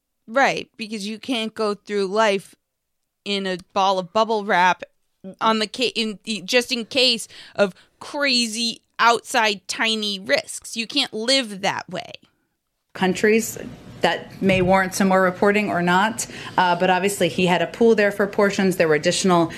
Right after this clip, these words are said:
Speaker 2: staff there, additional personnel, and, uh, that's, uh, the sort of model that we, uh, try to keep our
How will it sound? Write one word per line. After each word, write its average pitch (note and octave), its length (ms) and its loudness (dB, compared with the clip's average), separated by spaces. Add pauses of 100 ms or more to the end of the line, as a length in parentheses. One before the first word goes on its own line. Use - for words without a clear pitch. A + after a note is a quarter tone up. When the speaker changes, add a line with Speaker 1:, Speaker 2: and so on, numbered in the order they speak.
(100)
Speaker 2:
staff G#3 520 -2
there, G3 220 2
additional F3+ 380 2
personnel, G3+ 640 4
and, F3 200 2 (260)
uh, F3 160 4
that's, F3+ 380 0
uh, F3 240 4
the E3+ 100 2
sort F#3+ 240 2
of F3+ 80 0
model F3+ 280 4
that E3+ 160 2
we, F3 280 2 (240)
uh, D#3 200 0
try E3+ 200 0
to E3+ 80 -2
keep E3+ 200 -4
our D3+ 80 -2